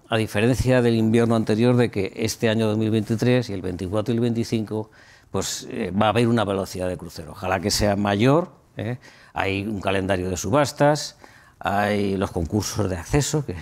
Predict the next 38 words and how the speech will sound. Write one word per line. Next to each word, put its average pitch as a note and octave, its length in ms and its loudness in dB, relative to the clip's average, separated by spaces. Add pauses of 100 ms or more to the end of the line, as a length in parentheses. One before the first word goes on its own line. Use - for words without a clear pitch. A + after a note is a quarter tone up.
(120)
que D#2+ 100 -8
saldrán, B2 540 0 (680)
eh, F2 600 -8
en - 60 -20
fin, G2 160 -4
hay, G2+ 260 0 (120)
hay G#2+ 100 4
toda A#2+ 220 2
una C3 120 6
mecánica A#2 540 2
puesta G2 320 -2
en A2 60 0
marcha B2 520 0 (200)
que, E2 680 -10 (360)
que F2 80 -10
entre D#2+ 240 -12
todo F#2 180 -4
lo F#2 100 0
que F2+ 60 -2
vamos F#2 180 -4
a F2 40 -12
hacer G#2 180 -2
es G#2 100 0
mejorarla, E2+ 600 -4
pero D#2+ 200 -14 (140)
creo E2+ 260 -6
que, F2 300 -8 (400)
aparte F2 300 -6
de F2+ 40 -2
los F#2 120 -2
factores F2 400 -6
que - 80 -10
ya E2 60 -6
habéis E2+ 180 -4
citado, G#2 420 0
de G2 100 -2
coste, G2 520 -6
geoestratégicos, G2 1000 -10